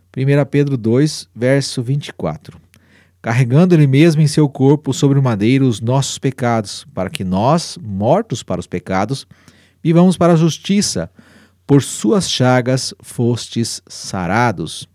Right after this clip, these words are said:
Aqui é Pedro falando e recitando aí também uma parte de Isaías, capítulo cinquenta e três, né? Se não me engano é cinquenta e três ou cinquenta e quatro, posso estar enganado aqui, que fala do servo sofredor,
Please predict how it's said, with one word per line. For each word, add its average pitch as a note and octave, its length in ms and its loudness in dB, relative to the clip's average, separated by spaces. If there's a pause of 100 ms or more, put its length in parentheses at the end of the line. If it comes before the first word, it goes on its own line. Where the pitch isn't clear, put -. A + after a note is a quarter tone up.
(520)
Aqui A#2+ 240 -4
é F3 60 0
Pedro C#3 380 2
falando D3+ 500 4 (1000)
e B2 160 2
recitando C3 640 0
aí C3 260 2 (380)
também C3 240 0
uma D3 140 2
parte B2+ 440 0
de A2 140 -4
Isaías, A2+ 760 0 (420)
capítulo A2 580 -4
cinquenta G2+ 600 -6
e F#2+ 80 -2
três, - 800 -8 (160)
né? G2+ 240 -8
Se - 160 -14
não F#2+ 120 -4
me F#2 80 -6
engano G2+ 220 -6
é - 20 -6
cinquenta G2 320 -8
e - 20 -6
três G#2 260 -2
ou G#2+ 60 -4
cinquenta G#2 400 -6
e G2+ 60 -6
quatro, F#2 440 -6
posso - 180 -12
estar G2+ 140 -10
enganado F#2+ 380 -6
aqui, A2 260 -12
que - 120 -18
fala A2 180 -4
do G2+ 100 -8
servo G2 380 -6
sofredor, A2+ 560 -4